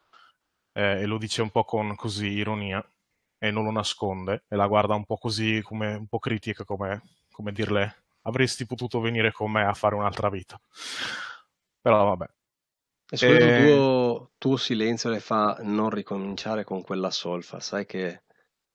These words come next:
Speaker 2: io sono fatta per altre cose, non sono come te."
Speaker 1: Mm. E fa, "Beh,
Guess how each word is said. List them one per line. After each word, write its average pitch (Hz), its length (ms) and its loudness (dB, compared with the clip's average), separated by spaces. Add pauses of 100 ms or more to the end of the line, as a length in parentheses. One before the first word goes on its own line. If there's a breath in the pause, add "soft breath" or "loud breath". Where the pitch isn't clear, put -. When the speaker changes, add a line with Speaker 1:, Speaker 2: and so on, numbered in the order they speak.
(360)
Speaker 2:
io 131 140 -2
sono 120 240 -2
fatta 98 720 -2 (340)
per 117 140 0
altre 104 320 -2
cose, 87 340 -2
non 87 180 -6
sono 85 320 -6
come 85 240 -10
te." 87 220 -10 (840)
Speaker 1:
Mm. 123 120 -18 (1600)
E 117 80 -16
fa, 117 160 -2
"Beh, 143 200 2